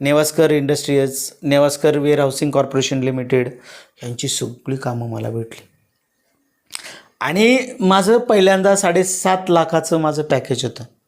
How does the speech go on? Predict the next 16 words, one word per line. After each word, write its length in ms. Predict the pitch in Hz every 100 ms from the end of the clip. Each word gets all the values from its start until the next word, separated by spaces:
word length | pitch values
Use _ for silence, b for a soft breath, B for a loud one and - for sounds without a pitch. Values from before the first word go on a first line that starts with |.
| _ _ _ _ _ 214
per 120 | 220
month. 380 | 196 147 - - - _ b b b
अकरा 320 | - 139 202 202
वेअरहाऊस, 520 | 190 190 185 185 165
दोन 220 | 156 170
इंडस्ट्रीज 600 | 165 165 165 - 185 185 B B B B
आणि 340 | - 151 170 170
एक, 440 | 170 - _ -
अ, 180 | 160 156
दोन 280 | 143 185 185
पेट्रोल 280 | 160 143 135
पंप. 360 | 131 117 -
हे 160 | 127 156
सगळं 300 | 180 175 185
मी 280 | 190 214 226 - - _ -
इलेक्ट्रिक 580 | 170 185 196 196 -